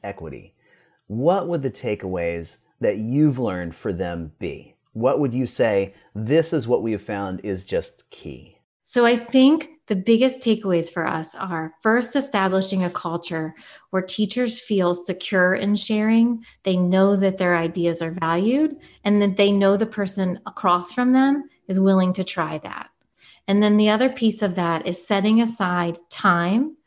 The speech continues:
Speaker 2: where they can collaborate. But when that time is set, that a purpose is set for them, that they are provided with opportunities to be further leaders,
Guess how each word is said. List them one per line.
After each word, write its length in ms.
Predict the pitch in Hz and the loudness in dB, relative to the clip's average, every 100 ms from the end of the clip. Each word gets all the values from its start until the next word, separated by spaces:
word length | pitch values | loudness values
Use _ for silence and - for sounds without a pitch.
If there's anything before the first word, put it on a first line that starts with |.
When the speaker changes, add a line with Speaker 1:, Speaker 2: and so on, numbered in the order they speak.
| _ _ | _ _
Speaker 2:
where 160 | - 202 | 0 2
they 160 | 185 175 | 2 0
can 320 | 190 185 196 | 0 0 0
collaborate. 800 | 190 165 160 190 160 170 285 - _ _ _ _ | 0 0 0 -2 -2 -2 -4 -10 _ _ _ _
But 160 | 175 | -2
when 180 | 190 208 | 2 4
that 180 | 226 233 | 4 2
time 340 | - 220 208 202 | 0 0 2 -2
is 100 | 196 | -2
set, 420 | - 285 214 - | 0 2 2 -2
that 140 | 196 190 | -2 0
a 60 | |
purpose 560 | 190 - 233 233 226 226 | -2 -2 -2 0 -2 -2
is 160 | 185 - | -6 -4
set 200 | 165 - | -6 -4
for 160 | 180 | -4
them, 420 | 170 160 160 202 - _ _ - _ | -2 -4 -4 -4 -6 _ _ -20 _
that 280 | 196 190 190 | 0 0 2
they 160 | 190 | 2
are 80 | 185 | 2
provided 640 | 185 208 185 175 180 196 185 | 0 -2 0 2 2 2 0
with 160 | 185 | -2
opportunities 680 | - 185 190 190 - 185 180 | -2 -2 -2 -4 -2 0 0
to 100 | 175 | -4
be 160 | 180 180 | -6 -6
further 480 | 175 170 175 196 185 | -4 -2 0 0 0
leaders, 600 | 170 170 165 202 226 | -2 -2 -2 -2 -6